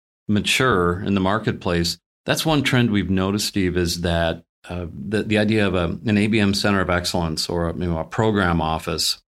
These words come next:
is coming to the fold. And we're seeing that change the marketing org chart, where the C M O might have, have a permanent placeholder now for A B M, much like we, we saw marketing operations ten years ago.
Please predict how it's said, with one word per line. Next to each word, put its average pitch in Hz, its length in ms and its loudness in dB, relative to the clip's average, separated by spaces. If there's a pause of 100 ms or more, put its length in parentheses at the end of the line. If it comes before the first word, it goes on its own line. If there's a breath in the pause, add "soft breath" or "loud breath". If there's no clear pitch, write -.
(480)
is 95 500 2
coming 107 380 0
to 98 100 -4
the 85 120 -2
fold. 90 440 0
And 95 340 -2
we're 104 140 0
seeing 101 460 0
that 104 260 -2
change 113 500 0 (140)
the - 80 0
marketing 202 460 0
org 185 240 0
chart, - 360 -2 (280)
where 107 120 2
the 90 120 -2
C 135 180 0
M 110 140 2
O 139 160 2
might 95 260 2
have, 90 300 -4
have 104 240 -2
a 87 100 -2
permanent 117 560 -2
placeholder 95 540 0
now 85 260 2
for 90 480 -2 (280)
A 95 180 0
B 107 180 2
M, 127 380 0 (480)
much 131 180 0
like 113 220 2
we, 110 160 0
we 101 200 -2
saw 95 520 0 (480)
marketing 107 400 2
operations 98 640 2
ten 104 240 2
years 127 220 2
ago. 87 480 0